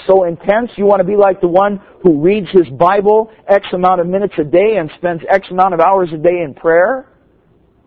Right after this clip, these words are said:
This is what all of you are expected to do. In the modern church, a lot of man's opinions and traditions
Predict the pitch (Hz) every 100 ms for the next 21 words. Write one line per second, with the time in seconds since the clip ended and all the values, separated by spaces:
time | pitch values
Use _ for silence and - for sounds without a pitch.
0 | _ _ _ _ _ _ _ _ _ _
1 | _ _ _ 208 220 196 220 175 202 233
2 | 180 196 165 - - - 226 - 208 165
3 | 156 220 196 180 170 196 240 214 - 208
4 | 208 - - - 165 170 233 254 185 151
5 | 160 175 220 254 226 - 160 - 262 269
6 | 262 262 220 - 170 151 156 127 220 -
7 | 262 262